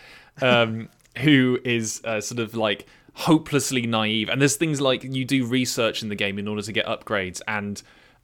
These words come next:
uh, like, you'll research the sickle, and then the flavor text you get when you research the sickle is, "We found a sickle in a box." And you're like, "How ridiculously <laughs> thick are the people who work for me in this game?"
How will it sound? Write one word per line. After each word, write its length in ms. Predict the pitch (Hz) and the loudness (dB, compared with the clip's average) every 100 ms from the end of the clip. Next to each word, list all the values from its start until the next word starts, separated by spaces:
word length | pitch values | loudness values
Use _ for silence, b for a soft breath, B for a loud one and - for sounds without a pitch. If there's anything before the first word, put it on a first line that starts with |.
| 127 | 0
uh, 260 | 120 113 | 2 2
like, 420 | 113 123 113 - - | 0 0 0 0 -6
you'll 240 | 131 123 | -2 -2
research 500 | 113 127 120 123 113 | 0 0 2 0 0
the 80 | 139 | -2
sickle, 500 | - 196 185 110 90 | 0 0 0 -6 -4
and 180 | - 110 | -4 -2
then 120 | 113 | -2
the 80 | 113 | -4
flavor 340 | - 147 139 120 | 0 2 2 0
text 280 | 131 - | -2 -2
you 60 | 117 | -2
get 160 | 110 104 | 0 0
when 120 | 110 | -4
you 80 | 101 | -4
research 340 | 104 120 104 | -2 -2 -2
the 80 | 113 | -4
sickle 380 | - 104 - 110 | -4 -4 0 0
is, 180 | 107 - B B - | 0 -4 B B 0
"We 160 | 233 | 2
found 380 | 254 - 117 139 | 2 2 2 2
a 60 | 180 | 0
sickle 440 | - 277 - 135 | 2 2 2 2
in 120 | 113 143 | 4 2
a 40 | |
box." 540 | 160 254 185 - - - | 4 6 6 0 -8 -4
And 80 | 123 | 0
you're 100 | 123 | 2
like, 140 | 117 | 2
"How 560 | - 185 208 208 190 - | 0 2 4 4 2 -2
ridiculously 1400 | - - 131 151 147 185 - 190 165 - 156 139 123 - | -12 -20 -12 -6 2 2 4 2 2 2 -2 -2 -4 -8
<laughs> 140 | - 226 | -10 -6
thick 480 | - 156 123 - - | 2 4 4 -4 0
are 120 | 135 | 0
the 100 | 123 | 0
people 380 | 120 135 127 131 | 2 2 4 2
who 120 | 135 | 4
work 300 | 131 135 - | 4 6 4
for 120 | - | -2
me 340 | 117 92 92 90 | -6 -4 -4 -6
in 140 | 117 107 | -6 -2
this 180 | 104 | -4
game?" 200 | - 107 | -2 -2